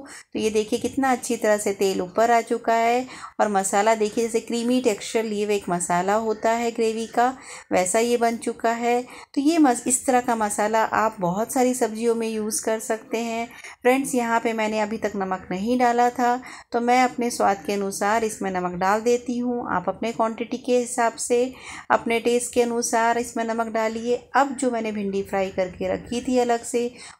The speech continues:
वो इसके अंदर डाल देती हूँ। भिंडी already सेमी फ्राई हो चुकी है। अब हमें भिंडी को ज़्यादा समय नहीं लगेगा, बस अब इसको थोड़ा चलाने के बाद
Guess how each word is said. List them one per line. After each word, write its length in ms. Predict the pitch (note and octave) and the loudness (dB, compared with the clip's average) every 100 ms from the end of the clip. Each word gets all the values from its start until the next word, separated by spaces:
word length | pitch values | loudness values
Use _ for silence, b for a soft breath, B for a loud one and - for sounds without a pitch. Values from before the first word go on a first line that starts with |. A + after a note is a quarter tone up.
| - | 0
वो 140 | A3 | 2
इसके 240 | B3 - A#3+ | 2 2 0
अंदर 220 | A#3+ A#3+ | 2 2
डाल 220 | A#3 A3+ | 4 2
देती 360 | A3+ A#3 A#3 A3+ | 2 -2 -2 -6
हूँ। 240 | A#3+ A#3 B3 B B - | -4 -4 -8 B B -4
भिंडी 360 | A#3 A#3+ C4 C#4 | 0 0 2 2
already 520 | G#3 F#3+ G3 G#3+ C4 | 4 4 4 2 2
सेमी 340 | C4 A3 G#3+ | 0 -2 -2
फ्राई 300 | G#3 G#3+ G3 | -2 0 0
हो 220 | F#3+ G3 A3 | 0 -4 -4
चुकी 360 | A3+ B3 B3+ | -4 -4 -4
है। 340 | A#3+ A#3+ A#3+ B3 B B B | -4 0 0 -2 B B B
अब 140 | B3 | 4
हमें 380 | B3+ A3+ G#3+ A3 | 4 -2 -2 -2
भिंडी 300 | G#3+ G3 G3 G3+ | -4 -4 -4 -4
को 400 | - B3 D4+ D4+ B B B | 0 4 4 0 B B B
ज़्यादा 380 | - G#3+ G#3+ C4 | 4 6 8 6
समय 380 | C#4+ A3+ G#3+ G#3 | 6 2 0 0
नहीं 340 | G3+ F#3+ A#3 | -2 -2 0
लगेगा, 720 | C4+ B3+ B3 B3 B3 A#3+ A#3+ A#3+ | 2 2 4 2 2 2 2 -2
बस 600 | G#3+ A3+ C#4 D4 - - | 2 4 4 2 -6 0
अब 140 | G#3 G#3+ | 0 0
इसको 240 | G#3+ G#3+ | -4 -6
थोड़ा 260 | G#3 G3 G3 | -2 0 0
चलाने 460 | G3+ G3 F#3+ F#3 | 0 0 0 -2
के 180 | F3+ G3 | -4 -4
बाद 440 | G3 G3 A3+ C4 | 0 2 4 2